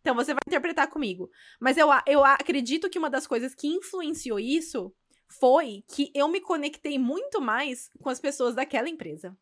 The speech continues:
da Inglaterra. Entendeu? Eu tenho certeza que eles me acharam likable, eles me acharam querida. Teve essa conexão,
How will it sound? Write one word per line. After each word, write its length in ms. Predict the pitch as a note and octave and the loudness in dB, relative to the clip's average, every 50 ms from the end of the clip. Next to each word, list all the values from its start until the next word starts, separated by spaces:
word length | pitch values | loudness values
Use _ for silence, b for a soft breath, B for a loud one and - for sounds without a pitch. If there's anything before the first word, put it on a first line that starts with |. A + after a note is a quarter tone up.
| _ | _
da 140 | G#3+ G3 G3 | -12 -10 -10
Inglaterra. 560 | G3+ G#3 G#3 G#3 - E3 D3 E3 F3 F3+ E3 _ _ _ _ _ _ _ _ _ - - - | -8 -6 -8 -8 -8 -10 -12 -12 -14 -16 -18 _ _ _ _ _ _ _ _ _ -14 -12 -10
Entendeu? 420 | G#3+ - A3+ G#3 A3 B3 A#3+ F#3+ - B B B B B B B B B B | -8 -6 -4 0 2 2 2 0 -2 B B B B B B B B B B
Eu 120 | C4 C4 | 2 2
tenho 180 | C#4 D#4+ D4+ F4+ | 2 0 -2 -2
certeza 800 | - G4 G4 A#4 - - - C4 C#4+ G4 G4 C#4+ B3 G3+ F3+ | -2 -2 -2 -2 -2 -2 -2 0 0 0 0 0 0 -2 -2
que 260 | F#3 - - - C4+ | -4 -6 -4 0 4
eles 340 | B3 B3+ D#4 F4 C#4+ C4+ A#3+ | 6 6 6 6 2 -2 -4
me 100 | C4 B3+ | -4 -4
acharam 460 | B3 C4+ - - A#3 A3+ A3+ A3+ G#3 | -4 0 2 4 6 6 4 2 0
likable, 560 | G#3 F#3 F3 F3 F3+ - - F3+ - D#3 D3 - - | 0 0 0 0 -4 -8 -12 -12 -12 -12 -14 -6 0
eles 240 | A3+ A#3+ B3 E4 D#4+ | 2 4 4 4 2
me 100 | D#4+ C4 | 0 0
acharam 440 | C4 C4 - C#4 G#3+ G#3 G3 G#3+ | 0 -2 -2 -2 -2 -2 -2 -4
querida. 520 | A#3+ - B3 G3 G3 F#3+ F3+ F3+ - - _ _ _ _ _ _ _ _ _ - | -6 -8 -8 -10 -10 -10 -10 -12 -12 -12 _ _ _ _ _ _ _ _ _ -2
Teve 300 | F4+ D4+ D4+ D#4 C4+ C4+ | 2 2 2 4 2 2
essa 180 | C4+ - D#4 | 0 0 -2
conexão, 640 | D4+ C#4 A#3 A3+ A3 - - - - G3 E3+ D#3+ F3 | -2 -2 -4 -4 -6 -8 -10 -8 -8 -8 -8 -10 -16